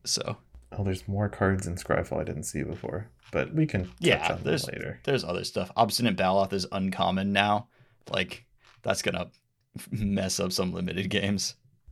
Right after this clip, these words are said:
Speaker 2: Uh, I also really like the, the Reality Anchor, which is this crazy, unplayable artifact that has really cool text.
Speaker 1: <laughs> Yes.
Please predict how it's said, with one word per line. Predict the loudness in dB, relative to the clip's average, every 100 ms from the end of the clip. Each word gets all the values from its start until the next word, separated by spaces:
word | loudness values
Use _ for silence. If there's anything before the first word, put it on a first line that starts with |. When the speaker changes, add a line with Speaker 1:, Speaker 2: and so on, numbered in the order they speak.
| -8 -2
Speaker 2:
Uh, | 6
I | 8
also | 8 4
really | 2 2 2
like | 2 0 -4 -6
the, | -4 -4 -6 -14 -20 _ -8
the | -4
Reality | -2 -2 0 -2
Anchor, | -2 0 -2 -2
which | -4 -4
is | -4
this | -6 -8
crazy, | -2 0 2 0 0
unplayable | -2 0 0 0 -2 0
artifact | 0 0 2 2 2
that | 0 2
has | 0 0
really | 0 -2
cool | -2 0
text. | 2 2 0 0
Speaker 1:
<laughs> | -2
Yes. | -4 -8 -10